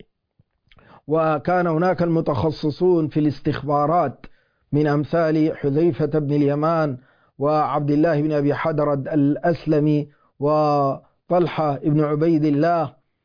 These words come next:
وكان هناك المتخصصون في التجارة من أمثال عثمان بن عفان وعبد الرحمن بن عوف،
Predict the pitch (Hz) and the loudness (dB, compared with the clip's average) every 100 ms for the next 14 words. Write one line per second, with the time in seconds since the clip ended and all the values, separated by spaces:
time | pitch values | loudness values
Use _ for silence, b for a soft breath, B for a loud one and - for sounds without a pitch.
0 | _ _ - 151 160 151 131 - 190 180 | _ _ -6 -2 0 0 -2 0 2 2
1 | 165 175 185 175 170 160 147 - 156 - | 2 2 0 0 0 0 -2 -2 -2 -2
2 | 151 175 180 165 - 151 160 143 175 175 | -4 0 2 2 0 -2 -2 0 0 0
3 | 156 123 - _ _ - 139 147 147 147 | 0 -4 -10 _ _ -6 0 0 0 0
4 | 165 165 151 147 156 165 156 139 139 139 | 0 2 2 0 0 0 2 0 0 -2
5 | - 156 165 160 147 131 139 139 139 127 | -4 -2 0 0 -2 -2 -2 0 0 0
6 | 160 165 160 147 170 143 143 151 170 151 | 0 0 0 0 0 0 0 0 0 -2
7 | - | -6